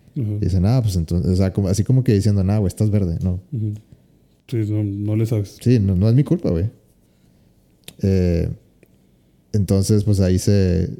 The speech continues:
Speaker 2: pues, se empieza a frustrar porque, pues, te digo, invirtió todo para, para
Speaker 1: Para los
Speaker 2: hacer esos
Speaker 1: cartuchos.
Speaker 2: cartuchos y ya sí, sí los,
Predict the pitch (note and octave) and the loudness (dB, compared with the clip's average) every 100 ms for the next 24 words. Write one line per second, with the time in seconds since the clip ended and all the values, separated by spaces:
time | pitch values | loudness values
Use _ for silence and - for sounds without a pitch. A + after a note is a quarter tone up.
0 | G3 _ _ _ _ _ _ _ _ - | -16 _ _ _ _ _ _ _ _ 2
1 | B2 A#2+ A2+ A#2 A#2 G#2 A2 A2 G#2+ A2 | 4 4 4 4 2 2 2 2 0 -2
2 | G#2+ G2+ G2+ F2 F#2 D#2+ - F#2+ F#2+ E2+ | -2 0 0 0 -4 -4 0 2 2 0
3 | F2 F#2+ F2 F2 F2+ G2+ F2+ F#2 F2 D#2 | -2 0 0 0 0 2 2 0 -2 -2
4 | C#2 G#2 - _ _ _ _ _ G#3 E3+ | -4 -8 -12 _ _ _ _ _ -20 -4
5 | F2+ E2+ F#2+ F2+ G#2 G2+ A2 C#3 B2 B2 | -2 0 0 0 0 2 2 2 2 2
6 | A2 A2+ G2+ F#2 F#2 - G2 F#2 G#2+ F#2 | 2 2 2 2 0 2 0 0 0 2
7 | F2+ - - | 0 -4 -14